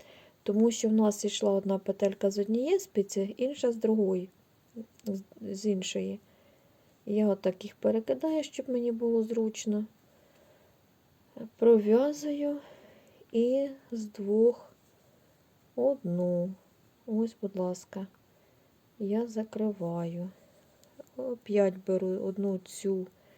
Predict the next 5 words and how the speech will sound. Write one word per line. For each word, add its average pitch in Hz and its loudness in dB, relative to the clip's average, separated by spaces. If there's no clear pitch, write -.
одну 175 -2
цю, 180 -6
пров'язую 214 0
отак. 247 -8
І 294 -2